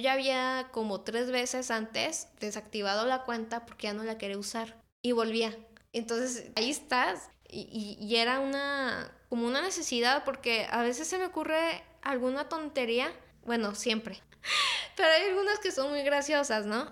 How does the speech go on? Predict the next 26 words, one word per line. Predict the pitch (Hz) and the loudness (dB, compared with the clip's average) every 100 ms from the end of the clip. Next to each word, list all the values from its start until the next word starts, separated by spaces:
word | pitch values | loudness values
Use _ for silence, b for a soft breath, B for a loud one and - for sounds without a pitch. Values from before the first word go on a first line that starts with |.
| - | -6
Y | 226 | -2
digo, | 240 233 226 | 2 2 4
"Güey, | 254 311 320 | 4 4 4
esto | 311 370 | 2 0
lo, | 359 311 | 0 2
a | 240 | 2
lo | |
mejor | 254 247 | 4 4
lo | 294 | 2
tiene | 302 330 330 | 0 -4 -4
que, | 330 320 311 - - | -2 -2 -2 -4 -4
que | 269 | 2
leer | 269 285 285 | 4 4 4
a | 277 | 4
alguien", | 262 247 220 208 202 - | 4 0 -4 -4 -8 -6
o | 196 | -4
así. | 196 - 254 - - | -2 0 -2 -2 -4
Y | 226 | 0
después | 220 226 254 254 | 0 2 2 4
me | 262 | 2
pregunto, | 269 240 233 208 | 0 0 0 -2
"Güey, | 226 247 | 2 2
¿realmente | 247 254 294 339 339 339 | 4 2 2 -2 0 0
alguien | 320 330 | 0 -2
necesita | 320 277 233 247 269 277 | -4 -4 -6 -6 -2 0
leerlo? | 233 214 214 254 | 0 -2 -2 -4